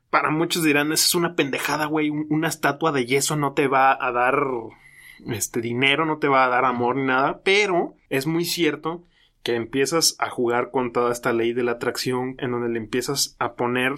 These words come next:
una emoción, un sentimiento, un deseo, una idealización a un objeto que empieza a tener un significado para ti, güey.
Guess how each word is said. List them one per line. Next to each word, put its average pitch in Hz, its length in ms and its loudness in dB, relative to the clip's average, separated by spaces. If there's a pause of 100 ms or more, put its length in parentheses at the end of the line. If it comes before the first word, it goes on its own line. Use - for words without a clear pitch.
(400)
una 127 220 0
emoción, 135 720 0 (100)
un 123 160 -4
sentimiento, 127 840 -2
un 127 220 -4
deseo, 135 600 0 (200)
una 139 260 0
idealización 131 800 0
a 151 80 0
un 151 140 0
objeto 156 600 -2 (320)
que 135 80 -2
empieza 139 320 -2
a 170 40 -6
tener 135 220 0
un 160 120 0
significado 156 720 -2
para 131 280 2
ti, 220 180 0
güey. 214 300 0